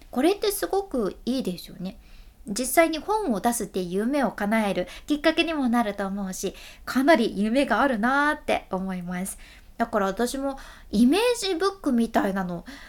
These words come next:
出してみたいなって、そのイラストとか絵でできるような本っていいなって思って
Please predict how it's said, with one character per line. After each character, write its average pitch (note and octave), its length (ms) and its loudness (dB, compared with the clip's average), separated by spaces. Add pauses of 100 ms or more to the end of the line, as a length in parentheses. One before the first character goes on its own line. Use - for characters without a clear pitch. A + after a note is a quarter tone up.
(160)
出 E4 160 6
し G4 100 -2
て G3+ 120 0
み F#3 140 0
た C#4+ 200 0
い G3+ 80 0
な G#3+ 220 0
っ G3+ 60 -4
て、 - 100 -8
そ G3 120 -6
の F#3+ 120 -4
イ G#3+ 120 -4
ラ B3 180 4
ス B3 80 -6
ト D4 120 0
と D4 160 -2
か A3 340 -2 (200)
絵 G4+ 160 4
で F#4+ 120 4
で G3+ 160 -2
き C#4 200 0
る D#4+ 160 2
よ G3+ 160 -4
う F#3 60 -4
な G3 140 -2
本 C#4 260 0
っ - 20 -2
て G3 220 -6
い D4 200 -6
い - 20 -2
な B3 240 -4
っ D4 80 -10
て D#4 80 -6
思 F#3 120 -6
っ F#3 60 -10
て - 200 -8